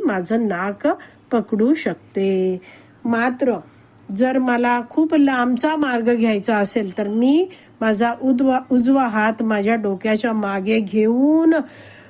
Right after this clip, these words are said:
असं वाकडं मान करून माझं नाक पकडते आहे. तर अशा रीतीने सहज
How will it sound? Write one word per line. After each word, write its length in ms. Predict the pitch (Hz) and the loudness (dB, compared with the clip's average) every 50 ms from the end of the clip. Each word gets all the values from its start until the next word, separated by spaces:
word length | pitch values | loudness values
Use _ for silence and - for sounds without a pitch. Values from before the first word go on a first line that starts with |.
| - _ _ _ _ - 277 - - _ _ - - _ _ _ _ - - - - _ _ _ _ _ - - _ - | -20 _ _ _ _ -14 -14 -14 -14 _ _ -20 -20 _ _ _ _ -20 -20 -20 -20 _ _ _ _ _ -20 -20 _ -4
असं 260 | - 226 220 269 277 302 330 - - _ _ _ - | -4 -2 0 0 -2 -2 -4 -10 -18 _ _ _ -2
वाकडं 420 | 226 226 214 190 - 240 233 240 | -2 0 0 0 -2 -2 -2 0
मान 420 | 240 233 226 208 214 214 220 226 220 | 0 -2 -2 0 0 0 2 2 0
करून 420 | 220 - 226 214 226 233 247 254 294 370 392 | 0 0 0 2 2 2 2 2 0 -2 -2
माझं 560 | - 226 214 202 190 180 247 277 349 370 339 220 | -2 -2 -2 -2 0 0 0 0 0 -2 -2 -2
नाक 360 | 208 202 208 226 240 247 285 | -2 0 0 -2 -2 -2 -2
पकडते 720 | 262 247 240 180 - 202 190 185 180 - 208 220 269 311 - | -2 -2 -2 -4 -2 -4 -4 -4 -6 -4 -2 0 0 0 -2
आहे. 800 | 208 180 175 175 165 156 185 185 185 185 185 180 180 180 180 175 175 - - - - - - - _ - - | -4 -6 -4 -6 -6 -6 -8 -6 -6 -6 -6 -6 -6 -8 -10 -12 -14 -18 -20 -20 -20 -20 -20 -20 _ -6 -6
तर 60 | 214 - - - | -6 -4 -4 -2
अशा 340 | 233 226 - - 285 277 277 | -2 -2 0 -2 -2 -2 0
रीतीने 560 | 277 262 240 - 262 240 226 220 202 202 208 247 294 - - - _ _ _ - - - - - - - - - - - - - - | -2 -2 -2 -2 -4 -2 -2 -2 -2 -4 -4 -6 -8 -10 -16 -20 _ _ _ -20 -16 -16 -14 -14 -12 -12 -12 -12 -10 -10 -8 -6 -4
सहज 460 | 277 262 247 277 302 320 330 294 330 | -2 0 0 2 2 2 2 0 0